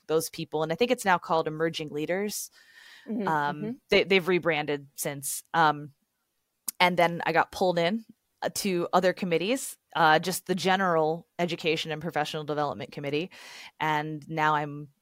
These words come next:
Speaker 1: running their conference, and I'm the co-vice president of external affairs. So it's,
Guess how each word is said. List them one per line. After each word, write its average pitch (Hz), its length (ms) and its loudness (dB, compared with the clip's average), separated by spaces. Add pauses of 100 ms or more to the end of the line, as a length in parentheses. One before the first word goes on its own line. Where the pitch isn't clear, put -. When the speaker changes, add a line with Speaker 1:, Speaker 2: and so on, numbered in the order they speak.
Speaker 1:
running 160 380 -4
their 147 140 -4
conference, 240 640 0
and 151 180 -4
I'm 147 280 -4
the 151 240 -6
co-vice 165 420 -2
president 165 400 -4
of - 80 -14
external 165 420 -4
affairs. 147 440 -2
So 151 140 -2
it's, - 340 -8